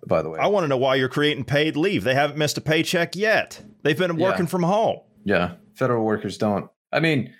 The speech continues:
Speaker 1: unless you're talking, like, T S A, in which case some of them may have been.
Speaker 2: Okay,
Speaker 1: But
Speaker 2: yeah, all right, fair
Speaker 1: I,
Speaker 2: enough.
Speaker 1: I, I'm, I'm for completely eradicating the T S A and having each state handle their own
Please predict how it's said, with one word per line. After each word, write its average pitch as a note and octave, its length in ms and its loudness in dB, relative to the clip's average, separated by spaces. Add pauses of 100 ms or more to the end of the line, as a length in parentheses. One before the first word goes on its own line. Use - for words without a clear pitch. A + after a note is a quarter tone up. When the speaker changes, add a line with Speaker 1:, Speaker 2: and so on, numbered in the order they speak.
(240)
Speaker 1:
unless D3 400 0
you're C3 120 0
talking, A2+ 320 0
like, F#2+ 220 -2
T B2 180 0
S F2+ 220 0
A, E2+ 220 4
in E2+ 100 0
which F2+ 220 -2
case F2 260 0
some G#2 220 0
of F2+ 100 0
them E2 180 0
may E2+ 160 2
have E2 260 -2
been. F2+ 240 -2
Speaker 2:
Okay, F3+ 180 0
Speaker 1:
But A#2+ 280 -2 (100)
Speaker 2:
yeah, F3+ 100 2
all D#3+ 80 2
right, E3 120 -2
fair B2+ 160 0
Speaker 1:
I, - 20 -2
Speaker 2:
enough. C3 340 -2 (280)
Speaker 1:
I, B2+ 100 4
I'm, B2+ 120 0
I'm B2 380 0
for B2+ 400 -2
completely A2+ 560 0
eradicating G#2 580 2
the F#2+ 80 0
T G#2 220 0
S F#2+ 160 0
A G2 180 2
and G2 100 0
having G2 300 0
each - 180 -2
state G#2+ 300 0
handle G#2 300 0
their F#2 200 0
own G#2 380 -2